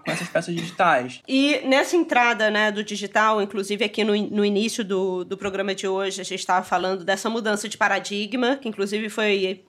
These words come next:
Speaker 2: o tema do nosso primeiro episódio dessa temporada, que é desse mundo que tá sendo habitado, né?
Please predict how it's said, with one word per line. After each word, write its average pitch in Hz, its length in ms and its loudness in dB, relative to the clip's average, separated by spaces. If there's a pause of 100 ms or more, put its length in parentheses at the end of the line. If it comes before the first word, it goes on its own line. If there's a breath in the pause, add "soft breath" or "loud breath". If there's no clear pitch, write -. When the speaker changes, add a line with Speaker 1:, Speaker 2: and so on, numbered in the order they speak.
Speaker 2:
o 208 80 -6
tema 202 320 2
do 190 80 0
nosso 196 340 2 (200)
primeiro 196 800 2
episódio 185 640 0
dessa 185 220 -2
temporada, 180 760 0 (680 loud breath)
que 208 160 -2
é 202 460 2 (380)
desse 233 280 0
mundo 285 220 4
que 339 100 -2
tá 311 140 2
sendo 311 180 0
habitado, 208 640 2
né? 208 360 4